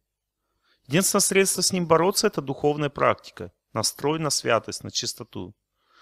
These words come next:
Но эгоизм — это такая сила, которая не спрашивает нас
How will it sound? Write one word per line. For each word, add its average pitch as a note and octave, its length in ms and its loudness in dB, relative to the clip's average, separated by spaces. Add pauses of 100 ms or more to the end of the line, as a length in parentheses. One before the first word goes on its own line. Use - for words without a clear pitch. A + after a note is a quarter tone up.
(320)
Но C#3 160 0
эгоизм — G3+ 580 0
это D#3 220 -2
такая D#3+ 380 2
сила, A#3 340 -2
которая F3 380 -2
не G3 120 0
спрашивает D#3+ 760 4
нас C#3 360 0